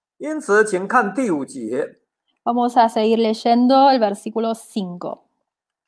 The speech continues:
Speaker 1: 保罗才说："为了维护真理，我们就是一刻的功夫也没有容让顺服他们，为要叫福音的真理能存在你们中间。"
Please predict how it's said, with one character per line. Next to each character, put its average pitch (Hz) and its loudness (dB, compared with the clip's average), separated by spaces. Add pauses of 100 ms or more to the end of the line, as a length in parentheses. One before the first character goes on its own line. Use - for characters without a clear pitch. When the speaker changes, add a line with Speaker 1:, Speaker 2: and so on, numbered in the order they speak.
(100)
Speaker 1:
保 196 6
罗 226 8
才 226 2
说 208 0 (260)
："为 226 8
了 196 6
维 190 4
护 220 -2
真 208 -2
理， 110 -14 (580)
我 226 0
们 254 2
就 285 4
是 220 0
一 285 4
刻 320 4
的 220 4
功 240 4
夫 233 -2 (120)
也 202 2
没 208 -8
有 262 4
容 175 0
让 254 2
顺 240 -2
服 147 -8
他 196 2
们， 156 -10 (320)
为 226 8
要 208 8
叫 226 6
福 208 -4
音 262 -2
的 233 6
真 254 2
理 135 -8
能 196 -6
存 202 -4
在 254 0
你 131 -12
们 143 -12
中 156 -6
间。" 117 -10